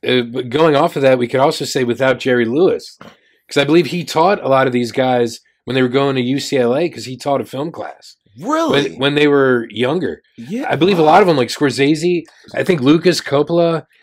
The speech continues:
Speaker 2: Lucas,
Speaker 1: Spielberg,
Speaker 2: Coppola,
Speaker 1: I believe.
Speaker 2: Spielberg, I believe they all were at U S C at the same time.
Speaker 1: And I think Jerry Lewis was teaching film there.
Speaker 2: That's crazy. I didn't even know that.
Speaker 1: Yeah.
Speaker 2: That's wild.
Speaker 1: 'Cause a lot of 'em, I,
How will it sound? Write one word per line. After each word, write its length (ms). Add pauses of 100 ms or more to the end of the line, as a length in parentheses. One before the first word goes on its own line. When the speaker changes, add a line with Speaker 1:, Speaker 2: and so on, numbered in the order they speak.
(240)
Speaker 2:
Lucas, 400
Speaker 1:
Spielberg, 320
Speaker 2:
Coppola, 260
Speaker 1:
I 80
believe. 220 (140)
Speaker 2:
Spielberg, 280
I 120
believe 400
they 160
all 340
were 180
at 120
U 220
S 140
C 240
at 100
the 120
same 380
time. 320
Speaker 1:
And 100
I 80
think 460
Jerry 320
Lewis 320
was 120
teaching 420
film 420
there. 280
Speaker 2:
That's 200
crazy. 400
I 100
didn't 160
even 180
know 200
that. 220 (100)
Speaker 1:
Yeah. 220
Speaker 2:
That's 180
wild. 420
Speaker 1:
'Cause 140
a 40
lot 260
of 100
'em, 260
I, 260